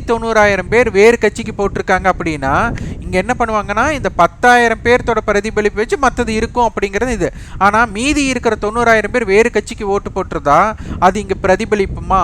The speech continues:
அப்படின்னு கேட்டா கிடையாது. இதெல்லாம் வந்து ஒரு சாம்பிள்ஸ் அப்படிங்கிறது தான். இப்படி இருந்தால் இப்படி இருக்கலாம் அப்படிங்கிற ஒரு அடிப்படையில தான். அப்போ இந்த, ஆ,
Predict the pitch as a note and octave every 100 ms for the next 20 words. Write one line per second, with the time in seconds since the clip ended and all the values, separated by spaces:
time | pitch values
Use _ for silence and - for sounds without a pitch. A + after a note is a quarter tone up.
0 | C3+ D#3 E3 D#3+ D#3+ D#3 C#3+ A#3+ - E3+
1 | E3+ D#3+ D3 D3 D3 A3 G#3 B3 F#4 D#4
2 | A#3 B3 D4 C#4 B3+ A#3 G3 F3+ F#3+ F#3
3 | F3+ E3+ D#3+ - - - - F#3+ - G#3+
4 | A3+ B3 C4 D4 A3+ E3+ F3 F3 - D#3
5 | D#3 F3 E3+ - - E3 - F3 E3+ D3+
6 | C#3+ D3 F3 E3 D#3 D#3 C#3 C3 - -
7 | G#3+ A3 A#3+ F#3+ C#4+ D#4+ - - - G#3
8 | A3+ C4 G3 - - G#3 G#3 G3+